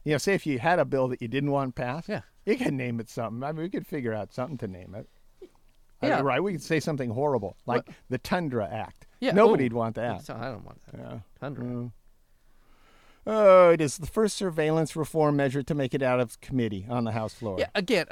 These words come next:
Speaker 2: to me, this is the, the politics of this is, let's n-,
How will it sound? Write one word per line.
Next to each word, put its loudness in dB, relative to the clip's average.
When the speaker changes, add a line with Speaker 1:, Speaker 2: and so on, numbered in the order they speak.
Speaker 2:
to 2
me, 4
this 0
is -6
the, -2
the 0
politics 2
of 2
this 0
is, 0
let's 2
n-, 4